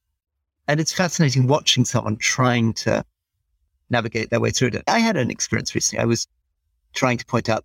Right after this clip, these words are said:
as I think a lot of people have done, that the, there was a loss of diversity, ethnic diversity, in the Tory candidates, these Conservative candidates. But how do you say that on Twitter when I'm aware that most of my followers,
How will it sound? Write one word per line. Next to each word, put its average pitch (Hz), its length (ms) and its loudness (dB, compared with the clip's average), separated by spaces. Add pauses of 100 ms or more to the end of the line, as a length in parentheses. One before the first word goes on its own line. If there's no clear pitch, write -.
as - 160 -2
I 113 120 2
think - 220 -2
a - 200 -6
lot 117 80 2
of 107 100 -6
people 110 300 -2
have 113 240 -2
done, 110 260 -2
that 120 200 -2
the, 120 260 0 (800)
there 131 80 2
was 135 240 0 (180)
a 147 60 4
loss 143 320 2
of 139 160 0 (240)
diversity, 135 520 -2
ethnic - 260 -2
diversity, - 680 -4
in 120 220 4
the 117 220 2 (180)
Tory 110 540 0 (160)
candidates, - 680 -4
these - 160 -8
Conservative - 420 -4
candidates. - 480 -4 (1300)
But 151 180 0 (180)
how 170 280 0
do 202 80 4
you 196 100 6
say 156 280 2
that 117 260 -2
on 107 80 0
Twitter 107 320 -2
when 113 160 2
I'm 113 140 2
aware 113 320 2
that - 180 -4
most 131 560 2
of - 180 -2
my 107 340 0
followers, - 640 -4